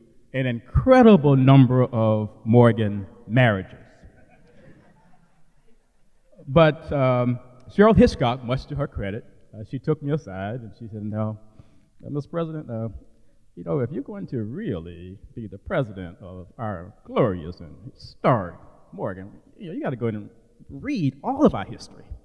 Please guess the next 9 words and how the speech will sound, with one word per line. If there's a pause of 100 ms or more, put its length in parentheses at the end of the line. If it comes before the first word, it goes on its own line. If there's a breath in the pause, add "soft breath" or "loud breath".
(540)
And
so, (180)
sure
enough,
I
went
and
I (180)
pulled